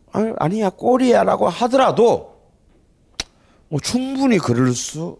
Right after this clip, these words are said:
있겠구나 할 정도로 정말, 정말 한, 어, 뭐라고 해야 되지? 엄지발톱 한 개. 왜 이런 장면에서는 그렇게 엄격하게 부-, 이게 부냐고.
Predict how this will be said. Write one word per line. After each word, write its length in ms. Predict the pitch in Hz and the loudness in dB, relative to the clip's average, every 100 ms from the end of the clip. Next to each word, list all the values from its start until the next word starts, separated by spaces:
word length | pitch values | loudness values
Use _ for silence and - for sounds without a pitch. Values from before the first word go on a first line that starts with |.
| - | -14
있겠구나 460 | 147 196 - 190 | -8 -8 -4 -2
할 80 | 180 | -2
정도로 220 | 175 - | -4 -12
정말, 340 | 196 220 233 165 - _ _ _ _ _ _ _ _ - | -8 -2 -2 -2 -14 _ _ _ _ _ _ _ _ -10
정말 500 | 185 208 220 226 233 | -6 0 2 2 -2
한, 320 | - - 196 - _ _ _ _ _ _ _ - | -18 -14 -14 -14 _ _ _ _ _ _ _ -12
어, 420 | 151 147 143 139 _ _ _ _ _ _ _ _ _ _ _ | -8 -6 -8 -16 _ _ _ _ _ _ _ _ _ _ _
뭐라고 260 | - 135 170 | -8 -4 -2
해야 60 | 185 | -2
되지? 300 | 170 156 - _ - - - - - - - - - - - - - | -4 -10 -12 _ -20 -20 -20 -16 -14 -12 -10 -10 -10 -12 -14 -16 -2
엄지발톱 1120 | 220 240 202 247 262 202 180 180 208 247 - | 0 2 2 4 2 2 0 2 0 0 0
한 140 | 240 | 2
개. 300 | 240 170 90 - - - - - - - - - - - _ - | 4 2 0 -8 -20 -20 -20 -20 -20 -20 -20 -20 -20 -20 _ -4
왜 220 | 127 175 | 0 2
이런 360 | 240 233 247 214 | 2 2 2 0
장면에서는 580 | 202 220 220 196 160 143 | -2 0 2 2 0 -2
그렇게 260 | 170 220 | -2 0
엄격하게 480 | 202 208 196 156 123 | 2 2 2 2 2
부-, 160 | 110 - - - _ _ _ _ _ - | -2 -8 -20 -20 _ _ _ _ _ -14
이게 280 | 135 143 160 - - _ _ _ _ _ _ | 0 2 2 -2 -20 _ _ _ _ _ _
부냐고. 640 | - 147 180 160 143 76 | -8 -2 0 2 0 -4